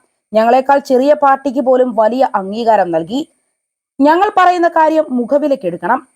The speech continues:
ഇത് മുന്നറിയിപ്പോ ഭീഷണിയോ അല്ല എന്നും ശ്രേയാംസ് കുമാർ വാർത്താ സമ്മേളനത്തിൽ പറഞ്ഞു. നേരത്തെ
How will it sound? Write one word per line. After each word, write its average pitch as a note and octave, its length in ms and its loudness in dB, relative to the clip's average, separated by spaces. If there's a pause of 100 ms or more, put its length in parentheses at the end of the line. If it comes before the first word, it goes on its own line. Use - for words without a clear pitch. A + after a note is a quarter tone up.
(300)
ഇത് G#3+ 120 0
മുന്നറിയിപ്പോ C4+ 600 2
ഭീഷണിയോ C4 600 2
അല്ല C4+ 200 2
എന്നും C4 300 0
ശ്രേയാംസ് B3 460 -2
കുമാർ C#4 320 0 (120)
വാർത്താ A3+ 360 2
സമ്മേളനത്തിൽ C4+ 640 0
പറഞ്ഞു. F3 340 0 (920)
നേരത്തെ G4 460 2